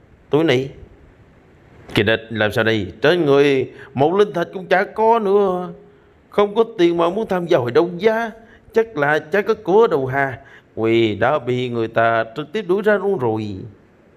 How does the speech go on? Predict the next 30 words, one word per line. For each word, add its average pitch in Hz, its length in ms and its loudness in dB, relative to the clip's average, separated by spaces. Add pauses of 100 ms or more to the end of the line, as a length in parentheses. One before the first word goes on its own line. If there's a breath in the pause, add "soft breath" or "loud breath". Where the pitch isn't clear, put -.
(1400)
Nếu 180 120 4
như 208 200 2
Trương 208 160 2
huynh 196 120 0
đệ 131 160 0
có 131 80 0
hứng 143 160 0
thú 202 320 0
thì 139 320 0
ta 147 80 -2
có 139 140 -2
thể 131 140 -2
giữ 123 240 -2
lại 117 180 0
một 113 200 -6
phần 113 180 -4
ba 113 120 0
cho 117 120 -4
người. 110 240 -4 (720)
Ờ, 127 400 0
có 170 80 -6
được 123 160 -6
không? 117 240 -4
Vậy 143 120 0
thì 151 140 -4
đá 180 160 0
tạ 120 280 0
Hàng 113 240 -2
huynh 113 160 -6
rồi. 104 160 -2